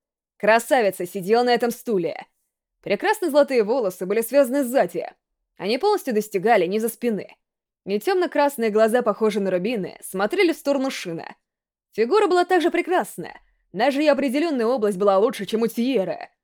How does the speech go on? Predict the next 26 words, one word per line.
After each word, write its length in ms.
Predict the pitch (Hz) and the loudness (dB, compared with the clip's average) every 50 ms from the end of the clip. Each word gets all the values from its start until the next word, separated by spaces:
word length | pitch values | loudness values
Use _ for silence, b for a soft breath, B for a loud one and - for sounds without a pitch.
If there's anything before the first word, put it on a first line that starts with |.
| _ _ _ _ _ _ | _ _ _ _ _ _
Только 280 | - 359 440 453 - 392 | -4 -2 -2 -2 0 0
её 140 | 381 381 381 | 0 0 0
одежда 360 | 381 294 381 381 294 233 226 | 0 0 0 -2 0 0 0
была 180 | 220 220 214 208 | 2 4 4 4
далека 420 | 214 208 208 208 196 - 285 240 | 2 2 0 -2 -2 -2 -2 -2
от 100 | 214 233 | 0 0
образа 260 | 233 240 247 240 247 | 2 2 2 2 2
принцессы. 760 | 226 247 269 240 - - 311 214 190 - - 170 - - - _ _ _ _ _ _ _ _ _ _ _ - | 0 -2 -4 -6 -4 -4 -4 -4 -4 -4 -10 -12 -14 -14 -14 _ _ _ _ _ _ _ _ _ _ _ -6
Верхнюю 400 | 180 202 262 320 - 294 285 240 | 0 0 2 2 0 -2 -6 -2
часть 300 | - 269 233 220 - - | 0 0 0 0 -2 -6
тела 240 | - 320 294 226 | -4 0 2 2
от 80 | 208 202 | 2 2
груди 260 | 196 233 277 285 311 359 | 2 0 0 0 -2 -2
до 100 | 302 254 | -2 -2
живота 440 | 220 220 202 196 190 - 269 240 | -2 -2 -2 -2 0 -2 -2 -2
покрывала 500 | 180 190 185 - 214 208 233 262 254 254 | -4 -4 -6 -4 -2 0 2 2 2 2
кожаная 360 | 240 - 247 247 226 240 240 233 | 2 2 2 2 2 2 0 0
броня. 460 | 226 233 247 226 185 147 - - - _ _ _ _ _ _ _ _ _ _ | 2 2 0 0 -2 -6 -8 -12 -18 _ _ _ _ _ _ _ _ _ _
Кроме 240 | - 180 190 214 214 | -6 -4 -2 0 0
того, 240 | - 254 269 320 | 2 2 2 0
чуть 200 | 311 - 233 196 | -2 -4 -6 -6
выше 260 | 190 240 277 - 233 202 | -6 -4 -4 -4 -2 -2
была 180 | 202 202 196 | 0 0 0
надета 440 | 190 190 190 175 208 269 240 - 190 | 0 -2 -2 -2 0 -2 -2 -2 0
белая 280 | 165 202 233 254 262 262 | 2 4 4 4 4 2
куртка. 560 | 262 - 320 214 - - - 165 - - | 2 0 -2 -2 -2 -4 -8 -8 -8 -8